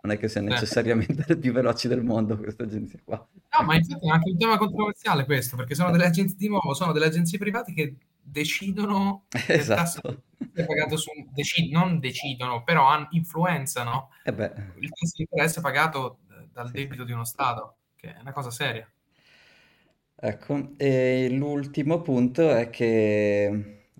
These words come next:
Speaker 1: la credibilità della, del, del governo U K è stata messa in dubbio, no? Sia della Bank of England e poi anche la credibilità della Bank of England è stata messa in dubbio perché appunto questo era il periodo di fare tightening,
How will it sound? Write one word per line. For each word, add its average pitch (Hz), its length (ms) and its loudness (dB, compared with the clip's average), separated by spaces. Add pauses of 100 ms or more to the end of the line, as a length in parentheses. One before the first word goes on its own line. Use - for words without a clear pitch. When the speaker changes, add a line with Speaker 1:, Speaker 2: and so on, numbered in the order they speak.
Speaker 1:
la 110 160 -2
credibilità 123 680 2
della, 98 800 0
del, 98 340 -6
del 98 160 -6
governo 104 1160 2
U 113 200 -2
K - 100 -12
è 101 180 0
stata 98 300 -6
messa 92 500 -2
in 92 140 -4
dubbio, 92 360 -8
no? 110 320 -6 (340)
Sia 107 160 2
della 98 220 0
Bank 98 280 -4
of 123 160 -6
England 123 540 0
e 151 260 -2
poi 107 220 2
anche 101 220 -2
la 95 80 0
credibilità 107 420 -2
della 95 200 0
Bank 98 240 -6
of - 160 -10
England 95 340 -4
è 90 60 -4
stata 95 300 -8
messa 92 280 -6
in 120 80 0
dubbio 98 300 -4
perché 95 180 -8
appunto 95 380 -8
questo 104 260 -2
era 98 80 -2
il 92 80 -6
periodo 98 300 -4
di 90 100 -8
fare 107 260 -6
tightening, 110 760 -4